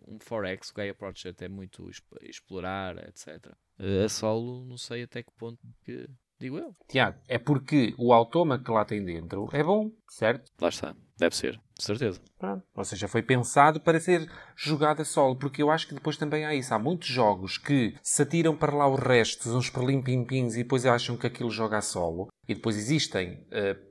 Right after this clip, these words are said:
Speaker 2: pensamentos críticos e de design e de, de estruturados para ter um jogo solo. E quando isso acontece, é claro que os jogadores vão jogar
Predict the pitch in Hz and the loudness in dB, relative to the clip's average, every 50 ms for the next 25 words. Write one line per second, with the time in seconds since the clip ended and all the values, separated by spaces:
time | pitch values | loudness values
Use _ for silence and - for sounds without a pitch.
0 | - 147 143 - - 147 143 139 - - 147 143 165 165 151 135 127 - - - | -4 -4 0 2 4 4 4 4 4 4 4 6 6 4 4 2 0 -4 -4 -2
1 | - 135 147 147 135 135 127 113 - - 113 107 98 113 120 113 107 107 104 110 | 2 4 4 4 2 2 -2 -4 -2 -4 -4 -2 0 0 0 0 -2 -2 2 4
2 | 120 120 117 110 123 131 135 139 139 131 120 110 113 110 95 - - - 120 113 | 6 6 6 4 2 2 4 4 2 2 2 0 0 -2 -4 -6 -10 -10 -8 -6
3 | 117 110 - - 120 117 - 131 123 131 139 165 165 - - - - - - 208 | -4 -4 -4 -4 -4 -2 -2 0 2 4 4 2 0 -4 -10 -12 -18 -14 -2 2
4 | 202 202 202 202 208 202 - 180 175 175 180 175 160 165 170 165 170 - - - | 4 4 4 4 2 2 0 0 0 0 -2 -2 -2 -2 -2 -4 -4 -8 -6 -2
5 | 180 170 156 143 143 135 120 131 127 - 180 202 196 165 127 - - - 117 120 | 0 0 0 0 0 -2 -4 -4 -2 2 2 2 2 2 0 -2 -2 -4 -2 -2
6 | 135 135 123 131 - - - - - 123 113 - 143 143 135 135 - 143 131 131 | -4 -4 -2 0 0 0 0 0 -2 -4 -2 0 0 0 0 0 -4 -4 -2 -2
7 | 127 107 107 98 92 113 127 120 113 120 123 139 147 160 185 | 2 2 2 2 2 0 0 0 0 0 2 4 4 4 2